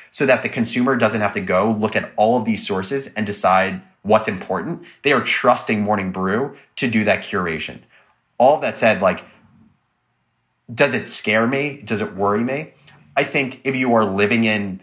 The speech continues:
kind of the digital economy or the internet age, it's par for the course. It is part of living in an internet age. And I think for us, what that just means is we need to own that responsibility. We need to make sure we have the checks and balances in place where there's the separation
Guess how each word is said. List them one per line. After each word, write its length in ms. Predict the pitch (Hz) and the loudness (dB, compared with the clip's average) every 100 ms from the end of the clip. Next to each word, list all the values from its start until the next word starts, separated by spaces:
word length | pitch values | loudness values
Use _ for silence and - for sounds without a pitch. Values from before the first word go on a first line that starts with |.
| - | -6
kind 160 | 110 | -4
of 80 | 101 | -2
the 60 | 101 | -4
digital 640 | 95 101 101 101 101 - - | -4 -4 0 2 2 0 -4
economy 500 | - - 95 117 120 | -2 2 2 2 0
or 80 | 98 | 0
the 140 | 95 | -2
internet 400 | 95 101 98 92 | -6 -4 -2 -2
age, 340 | 85 104 - - - | -2 -4 -8 -8 -2
it's 160 | 135 | -2
par 300 | - - 139 | -2 4 4
for 140 | 135 104 | 4 -4
the 100 | 95 | -4
course. 380 | - 95 - | -2 -2 -2
It 100 | 113 | -4
is 80 | 98 | -4
part 340 | - - 120 113 | -6 2 4 4
of 120 | 95 | 0
living 260 | 98 113 | -2 0
in 100 | 110 | 0
an 120 | 95 95 | -2 -4
internet 400 | 95 90 87 85 | -4 -2 -4 -4
age. 320 | 95 - - - - | -6 -6 -12 -18 -6
And 100 | 123 | -2
I 60 | 123 | 0
think 200 | 127 113 | 0 0
for 140 | 117 | 4
us, 160 | 135 - | 4 2
what 100 | 104 | -2
that 120 | 101 | -2
just 160 | 98 101 | -4 -4
means 180 | 101 92 | -4 -4
is 120 | 90 | -6
we 160 | 98 | -2
need 180 | 113 113 | 0 0
to 220 | 113 92 - | -2 -8 -2
own 240 | 101 110 | 2 2
that 180 | 117 113 | 2 0
responsibility. 840 | - 104 101 98 80 80 82 - - - | -4 -4 -4 -4 -6 -6 -6 -10 -20 -6
We 80 | 113 | 2
need 160 | 120 113 | 2 2
to 100 | 117 | 0
make 180 | 107 - | 0 0
sure 140 | 107 | 0
we 80 | 104 | 0
have 100 | 92 | -2
the 80 | 101 | -4
checks 320 | - 104 - | 0 0 0
and 100 | 95 | 0
balances 480 | 90 98 98 95 - | 2 2 0 -8 -6
in 160 | 104 101 | -6 -6
place 440 | - 82 82 - - - | -6 -6 -6 -10 -18 -6
where 160 | 107 104 | 2 2
there's 480 | 104 98 104 92 - | 0 0 0 0 -4
the 80 | |
separation 880 | 101 117 - 98 92 101 90 85 92 | 2 2 2 -2 -2 -2 -2 -6 -10